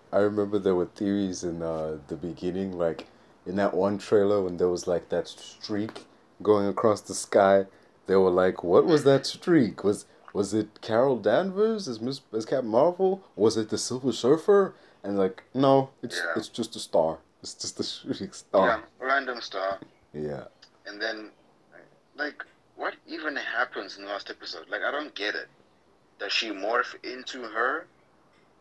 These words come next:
Speaker 2: Does she teleport in her space and point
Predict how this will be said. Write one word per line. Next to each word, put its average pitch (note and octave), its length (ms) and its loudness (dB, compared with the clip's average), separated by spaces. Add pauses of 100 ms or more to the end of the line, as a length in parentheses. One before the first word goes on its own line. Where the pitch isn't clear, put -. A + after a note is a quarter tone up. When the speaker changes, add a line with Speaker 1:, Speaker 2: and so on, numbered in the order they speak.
Speaker 2:
Does G#2+ 160 -6
she G#2+ 160 -6
teleport B2 680 -6
in G#2 120 -14
her A#2 320 -6
space A#2 560 -12
and G#2+ 180 -14
point A#2 460 -12